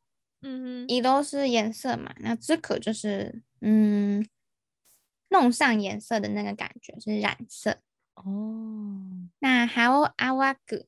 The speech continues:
Speaker 2: 就是顔是脸颊。
Speaker 1: 对。
Speaker 2: 那淡く它是淡い，淡い就是淡，淡淡的。
Speaker 1: 嗯。
Speaker 2: 那像日本啊，有个很有名的淡路島，大在关西，呃，淡路岛，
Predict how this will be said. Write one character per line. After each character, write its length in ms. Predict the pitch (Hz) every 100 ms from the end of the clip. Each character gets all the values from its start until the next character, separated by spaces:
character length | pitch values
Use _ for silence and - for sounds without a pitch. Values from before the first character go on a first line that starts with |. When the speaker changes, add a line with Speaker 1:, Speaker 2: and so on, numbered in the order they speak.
| _
Speaker 2:
就 140 | 226
是 260 | 233 226 226
顔 420 | 226 240 254 269
是 280 | - 254 240
脸 180 | 220 - 226
颊。 400 | - - - - -
Speaker 1:
对。 340 | 233 185 175 180
Speaker 2:
那 420 | 240 233 226 220 - _ -
淡 340 | 247 269 339 -
く 160 | 233
它 160 | 233 226
是 100 | 226
淡 200 | - 226
い， 340 | 254 277 254 -
淡 140 | 220
い 200 | 254 233
就 100 | -
是 160 | 220 214 -
淡， 200 | 220 - - - _
淡 220 | 240 220
淡 180 | 214 208 -
的。 140 | - - _ _ _ _ _ -
Speaker 1:
嗯。 360 | 214 175 147 - _ _ _ _ _ _ _ _ _ -
Speaker 2:
那 140 | 302
像 280 | 330 330 311
日 140 | 349
本 340 | 320 - 202 196
啊， 120 | 202
有 120 | 202
个 120 | 202
很 220 | 214 220 233
有 160 | 240
名 180 | 208 196
的 140 | - -
淡 180 | - 226
路 60 | 262
島， 880 | 285 - 269 269 - 247 247 262 - _ _ _ _ -
大 160 | 254
在 260 | 254 269 233
关 320 | - 202 202
西， 400 | - - 185 196 _ _ _
呃， 320 | 208 208 196 202
淡 280 | - 294 233
路 220 | 277 254
岛， 280 | 185 - -